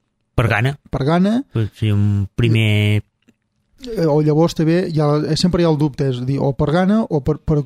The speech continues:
Speaker 2: un ritus, no? Co-, com, eh, hi ha tribus actuals, no?, que,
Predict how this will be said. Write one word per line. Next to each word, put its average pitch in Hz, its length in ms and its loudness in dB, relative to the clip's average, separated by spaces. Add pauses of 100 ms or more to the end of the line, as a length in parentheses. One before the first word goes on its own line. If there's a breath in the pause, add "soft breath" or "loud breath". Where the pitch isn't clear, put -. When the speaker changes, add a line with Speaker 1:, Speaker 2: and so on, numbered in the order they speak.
(140)
Speaker 2:
un 160 140 0
ritus, 135 400 -2
no? 135 280 -2 (440)
Co-, 139 200 -4
com, 131 340 0
eh, 127 320 -2
hi 135 80 -2
ha 135 40 -2
tribus 143 260 0
actuals, 139 440 -2
no?, 143 180 -2
que, - 120 -8